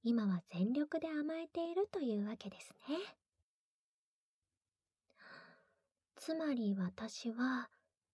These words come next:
先輩を甘やかすのを抑えて、先輩も私に甘えるのを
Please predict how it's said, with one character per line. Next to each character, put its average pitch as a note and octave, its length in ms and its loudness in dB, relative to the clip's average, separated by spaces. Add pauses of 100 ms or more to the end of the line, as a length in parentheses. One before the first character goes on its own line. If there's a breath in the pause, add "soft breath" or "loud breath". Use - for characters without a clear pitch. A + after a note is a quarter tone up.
(140)
先 D4+ 360 -4
輩 E4 260 0
を D#4 160 -2
甘 D4 220 0
や D#4+ 160 -4
か E4 160 -2
す - 120 -2
の A3+ 120 4
を G#3 40 2 (280)
抑 B3+ 240 -2
え C4 60 -2
て、 G#3+ 360 -10 (760 loud breath)
先 E4 380 -4
輩 F4 200 0
も E4 180 -4
私 D#4 420 -4
に E4 220 -6
甘 D#4 280 -2
え E4+ 60 -4
る F4 120 -4
の D#4+ 100 -4
を B3 40 0